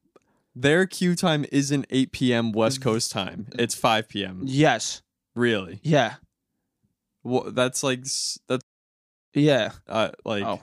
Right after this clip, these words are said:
Speaker 2: you gotta cut that
Speaker 1: I'll
Speaker 2: out.
Speaker 1: cut that out. That's so stupid. What, like, if, if they can't play with East Coast people, then why
Speaker 2: Why is it, why
Speaker 1: why
Speaker 2: is it
Speaker 1: is it
Speaker 2: five P M?
Speaker 1: this, why is it the same time? Why
Speaker 2: I have
Speaker 1: isn't it
Speaker 2: no
Speaker 1: eight P M
Speaker 2: idea.
Speaker 1: their time?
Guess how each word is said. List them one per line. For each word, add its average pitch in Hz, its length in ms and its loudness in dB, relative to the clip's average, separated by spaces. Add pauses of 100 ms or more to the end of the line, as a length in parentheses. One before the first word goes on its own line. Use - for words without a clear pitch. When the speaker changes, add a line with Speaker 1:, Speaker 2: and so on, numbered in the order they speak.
Speaker 2:
you - 60 -8
gotta 117 120 0
cut - 180 -8
that - 60 2
Speaker 1:
I'll 107 120 4
Speaker 2:
out. 98 60 -8
Speaker 1:
cut 95 160 -6
that 90 140 -8
out. 92 160 -8 (340)
That's 131 200 0
so 160 240 2
stupid. 104 720 -4 (160)
What, 117 320 4
like, 113 420 -4 (1800)
if, 117 140 -2
if - 240 -8
they 131 100 0
can't 143 300 -4
play 147 160 0
with 123 120 -4
East 131 220 0
Coast 104 260 -6
people, 104 300 -4
then 101 160 -6
why 107 480 -2 (640)
Speaker 2:
Why 131 280 6
is 135 120 0
it, 139 160 4
why 131 180 4
Speaker 1:
why 113 120 4
Speaker 2:
is 117 60 4
it 120 40 0
Speaker 1:
is - 20 0
it - 20 0
Speaker 2:
five 135 240 2
P 143 140 2
M? 151 120 2
Speaker 1:
this, 175 80 -4
why 110 180 0
is 117 100 -4
it 107 100 -8
the - 60 -10
same 113 240 -6
time? 139 280 -4
Why 107 100 2
Speaker 2:
I 123 60 4
have 139 160 4
Speaker 1:
isn't 110 220 -2
it - 40 0
Speaker 2:
no 135 200 0
Speaker 1:
eight 131 60 0
P 113 60 0
M 110 80 0
Speaker 2:
idea. 113 80 -2
Speaker 1:
their 135 140 -2
time? 101 320 -12